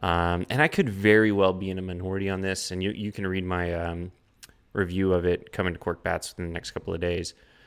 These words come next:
But, um, I, I'm kinda going on a, uh, I was telling Billy before we started,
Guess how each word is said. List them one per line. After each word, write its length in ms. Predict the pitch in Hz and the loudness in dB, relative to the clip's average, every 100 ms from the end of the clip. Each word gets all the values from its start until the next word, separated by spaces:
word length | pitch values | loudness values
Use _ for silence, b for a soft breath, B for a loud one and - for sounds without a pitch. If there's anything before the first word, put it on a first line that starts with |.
| b b b b | b b b b
But, 260 | 113 117 - | 4 4 6
um, 340 | 113 113 107 - | 4 6 4 4
I, 200 | 120 135 | 6 6
I'm 160 | - 123 | 4 0
kinda 260 | - 143 151 | 2 2 4
going 340 | 120 123 113 | 4 4 2
on 420 | - 107 110 110 - | 2 2 2 2 0
a, 480 | 104 101 98 95 95 - | 0 2 2 2 -2 -2
uh, 460 | 98 90 87 85 87 | 0 2 0 -4 -6
I 20 | |
was 100 | 90 | -8
telling 220 | - 101 | -4 -2
Billy 200 | 98 101 | 2 2
before 200 | 90 - | 0 -4
we 60 | 90 | -4
started, 400 | - 98 90 80 | 0 2 2 -2